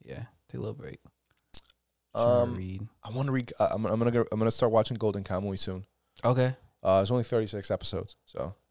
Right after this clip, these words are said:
Speaker 1: Oh, okay.
Speaker 2: I'm gonna blow right through that. I think it's,
Speaker 1: Yeah.
Speaker 2: like, three seasons, twelve episodes apiece.
Speaker 1: Mm-hmm.
Speaker 2: I'm gonna start watching that shit.
Speaker 1: Yeah, it's, it's good. I,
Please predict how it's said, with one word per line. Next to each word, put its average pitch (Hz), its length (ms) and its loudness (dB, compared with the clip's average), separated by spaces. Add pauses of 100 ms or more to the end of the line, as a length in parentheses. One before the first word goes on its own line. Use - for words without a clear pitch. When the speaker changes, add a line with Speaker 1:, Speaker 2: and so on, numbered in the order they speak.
(100)
Speaker 1:
Oh, 120 380 0
okay. 147 180 -2
Speaker 2:
I'm 170 60 -2
gonna 101 200 -2
blow 98 140 -4
right 90 200 -2
through 95 180 -4
that. 90 160 -4
I - 20 -8
think 107 180 0
it's, 117 120 2
Speaker 1:
Yeah. 101 120 -10
Speaker 2:
like, - 80 -20
three 110 160 -6
seasons, 113 380 -8
twelve 107 220 -2
episodes 104 260 -2
apiece. 113 400 -8
Speaker 1:
Mm-hmm. 131 180 0
Speaker 2:
I'm 185 80 -8 (760)
gonna - 140 -10
start - 220 -10
watching - 280 -2
that 50 120 -8
shit. - 260 -12 (800)
Speaker 1:
Yeah, 104 200 -4
it's, 107 120 -2
it's 104 260 -6
good. 101 200 -4
I, 107 360 0